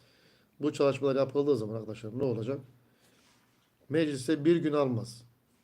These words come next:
Çok ciddi söylüyorum. Mecliste bu konu yarım gün bile almaz. Hatta bir günü boş verin. Yarım gün bile almaz. Sadece meclise gelip bunu konuşmak gerekiyor. Bunu yapmaları gerekiyor. Ama maalesef bu nedense hep erteleniyor.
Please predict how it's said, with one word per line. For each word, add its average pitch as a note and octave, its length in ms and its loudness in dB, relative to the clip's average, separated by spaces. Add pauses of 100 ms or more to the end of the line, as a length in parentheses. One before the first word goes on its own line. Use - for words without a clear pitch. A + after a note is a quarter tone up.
(220)
Çok E3 280 -2
ciddi C3+ 260 -8
söylüyorum. C3 580 -2
Mecliste B2+ 580 0
bu D3 120 -4
konu B2 240 -2
yarım C#3+ 320 2
gün C#3 220 -2
bile A2 120 -4
almaz. A2 220 -10
Hatta B2+ 300 -4
bir C3+ 60 -2
günü C#3+ 240 -4
boş D3+ 240 0
verin. D3 200 -6 (840)
Yarım D#3+ 340 4
gün D#3 220 0
bile C3 140 2
almaz. C#3 420 -2
Sadece C#3 360 0
meclise C3+ 440 0
gelip D3+ 440 -4
bunu D#3+ 220 0
konuşmak C#3+ 440 -4
gerekiyor. A2+ 420 -12 (840)
Bunu D#3+ 140 -2
yapmaları D3+ 460 4
gerekiyor. A#2+ 500 -4
Ama C#3+ 180 -2
maalesef D3 540 -4 (580)
bu D#3+ 100 2
nedense D3+ 500 2
hep D#3 160 -4
erteleniyor. C3+ 760 2